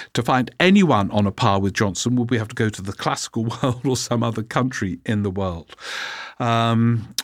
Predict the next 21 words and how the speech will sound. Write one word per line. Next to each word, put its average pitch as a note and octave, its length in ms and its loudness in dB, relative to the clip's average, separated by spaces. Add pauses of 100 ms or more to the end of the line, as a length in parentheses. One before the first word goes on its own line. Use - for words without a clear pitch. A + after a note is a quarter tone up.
oh, F#3+ 140 6
yeah, F3+ 360 2
Doris C#3 240 2
said, A2+ 260 2
"I've B2 280 -2
just F3 200 -2
moved C3+ 180 0
from A2 100 -6
Scotland A2+ 320 -2
to A#2 100 -2
Liverpool. A#2+ 380 -2
Last C#3 240 -2
year A#2 80 2
I G#2+ 40 0
went G#2+ 200 -2
to - 80 -4
one A2 60 0
of G2+ 40 -2
your A2 140 -6
Edinburgh C#3 380 -2
shows, - 420 -8